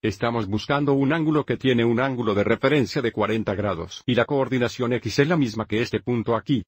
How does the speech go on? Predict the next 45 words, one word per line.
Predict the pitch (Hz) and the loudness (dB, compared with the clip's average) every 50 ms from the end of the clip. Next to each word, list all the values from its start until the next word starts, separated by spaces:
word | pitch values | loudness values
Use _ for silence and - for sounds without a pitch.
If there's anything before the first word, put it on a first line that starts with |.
| _ _ _ _ _ - | _ _ _ _ _ -2
Avisaremos | - 117 120 147 - 139 135 135 135 117 110 - | 0 0 0 0 0 0 0 0 0 -2 -2 0
que | - 120 | 0 2
la | 110 104 | 2 2
X | 107 - - 110 - | 2 0 -2 -2 -2
es | 127 117 - | -2 -2 -2
positiva | - 95 - 131 127 - 170 165 143 131 | -4 -4 -4 -4 -4 -2 -2 0 2 2
en | 123 120 | 2 0
el | 110 98 - | -2 -2 2
cuarto | 117 117 113 - 131 - | 2 2 4 2 0 2
cuadrante | - 127 123 131 143 139 120 - 120 113 | 2 2 4 4 4 2 0 0 -2 -2
también. | - 123 120 139 156 139 98 87 _ _ _ _ _ _ - | -2 -2 -2 -2 -2 -4 -4 -8 _ _ _ _ _ _ -4
Así | - 101 - - 196 - | -4 -2 0 -2 -2 0
que | - 180 | 0 0
tenemos | 165 143 151 151 147 135 - | 2 2 0 0 0 -2 -2
un | 143 131 | 0 0
ángulo | 160 165 151 156 151 139 - | 0 0 0 2 0 0 0
que | 127 - | -2 0
tiene | - 131 120 117 | 2 2 4 4
un | 117 117 110 104 | 4 2 2 0
lado | 123 127 117 123 | 0 0 -2 0
terminal | - 131 117 113 113 131 135 120 | 0 0 0 0 0 0 0 0
en | 113 107 | 0 0
el | 98 90 - | -2 -2 0
cuarto | - 151 127 - 110 104 | 0 0 0 2 0 0
cuadrante, | - 131 123 127 131 143 120 104 - 117 - - _ _ | 2 2 4 4 4 2 0 -2 -4 -8 -14 -14 _ _
y | - 90 101 | -4 0 0
un | 131 160 | 2 2
ángulo | 165 160 151 156 147 | 2 2 2 2 2
de | 117 117 | 2 2
referencia | 110 107 107 - 117 113 147 147 - 143 120 | 2 0 2 2 2 2 2 2 0 0 0
de | 107 104 | 0 0
cuarenta | - 107 101 104 113 104 - 104 98 | 0 0 0 0 0 0 0 0 0
grados. | 107 123 117 98 80 76 - - - - _ | 2 2 0 0 -2 -8 -14 -16 -18 -10 _
Como | - 113 107 117 131 | -2 0 2 2 2
este | 165 175 - - 131 | 2 0 0 0 0
ángulo | 147 165 160 151 160 147 131 120 | 0 0 0 0 2 2 2 2
aquí, | 113 - - 160 151 135 117 - _ _ _ _ | 2 0 0 2 2 2 0 -2 _ _ _ _
tendrían | - 131 123 113 107 117 139 170 165 143 139 | -2 0 0 2 0 0 2 2 2 4 4
el | 131 120 120 | 2 2 2
mismo | 127 127 120 110 113 113 110 107 | 2 0 0 0 0 0 0 2
valor | 123 123 120 127 135 131 | 2 2 2 0 0 0
de | - 131 113 | 0 -2 -2
función | - 123 120 110 - - 131 135 117 107 | -2 -2 -2 -2 -2 0 0 2 2 2
de | 113 101 | 0 0
cosino. | - 113 107 - - 151 127 98 90 - | 0 0 0 0 0 0 0 0 -2 -6